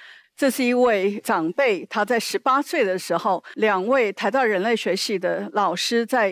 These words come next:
一九五零年代从屏东到台东，沿路经过他的部落，狮子乡这边一个部落，他拍摄的。那这个照片，十八岁的，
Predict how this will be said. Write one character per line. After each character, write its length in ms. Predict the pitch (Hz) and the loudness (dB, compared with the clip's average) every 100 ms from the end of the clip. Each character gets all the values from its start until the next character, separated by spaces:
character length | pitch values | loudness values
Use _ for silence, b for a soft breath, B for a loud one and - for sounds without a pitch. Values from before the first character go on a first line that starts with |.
| - | -2
一 100 | 233 | -4
九 300 | 240 185 175 | 0 0 2
五 120 | 202 | 0
零 220 | 185 196 285 | 2 4 4
年 260 | 247 185 | 4 2
代 240 | 214 233 175 B | 0 0 -2 B
从 300 | - 220 214 262 | -6 -2 -2 -2
屏 260 | - 208 | -2 0
东 180 | 247 277 | 2 4
到 200 | 285 240 | 4 2
台 240 | 202 208 185 | 0 -2 0
东， 240 | 226 233 | -2 0
沿 200 | 208 190 254 | 2 4 4
路 220 | 320 208 | 2 2
经 180 | - 294 | 2 2
过 200 | 311 214 | 4 2
他 160 | 196 | 0
的 100 | 214 | 0
部 260 | 190 - 208 | 0 2 2
落， 200 | 202 180 | 2 0
狮 180 | - 302 | 0 -2
子 100 | 240 | -2
乡 220 | 240 226 | 0 0
这 100 | 240 | 0
边 160 | 214 202 | 0 -2
一 60 | |
个 100 | 202 | -2
部 260 | 196 214 196 | -2 0 0
落， 280 | 196 170 - | 2 0 -2
他 140 | 214 | -6
拍 260 | 202 240 233 | -2 0 -2
摄 300 | - 277 190 - | 0 0 0 -2
的。 80 | - | -2
那 120 | 339 | -2
这 180 | 320 427 | 2 2
个 140 | 302 | 2
照 240 | 240 262 196 | 2 0 0
片， 260 | 247 196 | 0 -2
十 160 | 190 220 | -2 -2
八 220 | 320 311 | 2 2
岁 220 | 330 302 | 2 0
的， 280 | 202 170 190 | 0 -2 -2